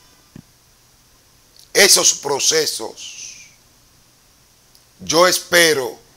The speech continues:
que usted se vaya atrás y desempolve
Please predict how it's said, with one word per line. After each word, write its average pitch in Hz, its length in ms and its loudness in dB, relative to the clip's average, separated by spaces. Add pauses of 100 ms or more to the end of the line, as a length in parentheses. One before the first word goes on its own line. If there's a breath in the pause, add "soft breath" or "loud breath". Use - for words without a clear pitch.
(1500)
que 143 100 -4
usted 170 540 -2 (1400)
se - 340 -4
vaya 175 520 4
atrás 151 760 0 (1600)
y 139 80 -8
desempolve 165 1120 4